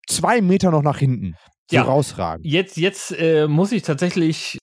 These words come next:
Speaker 2: die, meine Arme schützend um die Designabteilung der Motorradhersteller der Welt legen,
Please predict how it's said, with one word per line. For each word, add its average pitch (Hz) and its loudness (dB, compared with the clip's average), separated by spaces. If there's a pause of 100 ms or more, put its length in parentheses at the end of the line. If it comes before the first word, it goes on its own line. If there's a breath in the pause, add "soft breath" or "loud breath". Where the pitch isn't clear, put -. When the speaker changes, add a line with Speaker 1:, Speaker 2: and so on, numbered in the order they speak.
Speaker 2:
die, 117 -10
meine 131 -4
Arme 135 0
schützend 156 -4
um 143 -2
die 131 0
Designabteilung 123 -2
der 113 -2
Motorradhersteller 110 -2
der 98 -4
Welt 107 -4
legen, 123 -2